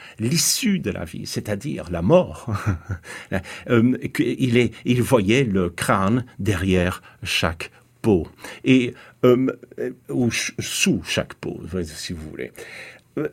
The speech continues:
euh, euh, Mahler va, contrairement à beaucoup d'autres, regarder la mort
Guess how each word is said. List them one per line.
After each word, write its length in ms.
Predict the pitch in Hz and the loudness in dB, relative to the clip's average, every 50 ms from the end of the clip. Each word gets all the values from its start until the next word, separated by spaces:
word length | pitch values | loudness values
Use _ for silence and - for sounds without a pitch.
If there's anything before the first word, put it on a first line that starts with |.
| _ - | _ -6
euh, 120 | 165 156 - - _ _ _ - - - _ - - - - | -6 -6 -8 -12 _ _ _ -12 -12 -10 _ -14 -14 -14 -12
euh, 360 | - - 185 147 139 156 - - - | -8 -2 2 2 2 2 2 0 0
Mahler 460 | 135 143 160 165 175 185 208 220 190 | 2 4 6 6 8 8 6 6 4
va, 480 | 131 117 107 143 127 120 120 120 - - _ _ _ _ _ _ _ _ _ _ _ _ _ _ _ _ _ _ _ _ _ _ _ _ _ _ _ _ _ - - - | 4 2 2 2 2 2 2 -2 -2 -6 _ _ _ _ _ _ _ _ _ _ _ _ _ _ _ _ _ _ _ _ _ _ _ _ _ _ _ _ _ -16 -2 2
contrairement 680 | 233 233 208 - - 160 139 120 131 131 127 117 104 | 4 4 4 4 2 2 4 4 4 4 4 4 4
à 60 | 104 | 2
beaucoup 420 | 98 92 - 151 143 139 143 139 131 | 2 2 6 6 6 6 6 2 0
d'autres, 500 | 95 107 117 104 85 76 - - 85 82 - - - - _ _ _ _ _ _ _ _ _ _ _ _ _ _ _ _ _ _ _ _ _ _ _ _ _ _ - | 2 4 4 4 2 0 -2 -6 -6 -6 -6 -10 -18 -20 _ _ _ _ _ _ _ _ _ _ _ _ _ _ _ _ _ _ _ _ _ _ _ _ _ _ -10
regarder 560 | 117 101 127 180 - 170 147 131 127 131 120 | -4 2 4 4 6 6 2 0 0 0 0
la 100 | 104 98 | 0 0
mort 500 | 95 95 104 107 - - - 113 - - | -2 -2 -2 -2 -4 -4 -6 -10 -12 -16